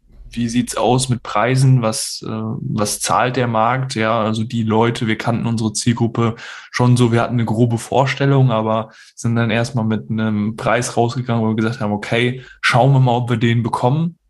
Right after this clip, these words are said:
Und tatsächlich war der Preis einfach viel zu gering und wir waren auch auf der falschen Plattform am Anfang unterwegs, wo wir die falschen Leute gefunden haben, wo wir dachten, okay,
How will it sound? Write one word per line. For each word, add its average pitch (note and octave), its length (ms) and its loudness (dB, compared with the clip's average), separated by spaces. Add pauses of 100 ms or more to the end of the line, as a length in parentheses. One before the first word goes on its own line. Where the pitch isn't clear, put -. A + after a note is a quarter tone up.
(800)
Und B2+ 540 2 (840)
tatsächlich C#3 880 0
war B2 260 4
der C3 140 2
Preis B2+ 840 -4 (320)
einfach B2 460 0
viel C#3 340 0
zu C3+ 180 0
gering C3 720 0
und D3+ 400 2
wir B2 180 0
waren C3 300 0
auch B2 400 -4
auf A#2+ 140 -10
der A#2+ 120 -6
falschen B2 420 -2
Plattform C3 520 -2
am G#2+ 140 -6
Anfang A2 320 -4
unterwegs, A2 560 0
wo A2 180 0
wir A2 280 2 (380)
die - 60 -20
falschen B2 360 0
Leute C3 800 2 (420)
gefunden C3+ 500 -2
haben, C3 180 4
wo A2+ 160 -4
wir A2+ 80 -4
dachten, A#2 300 -4
okay, B2 440 0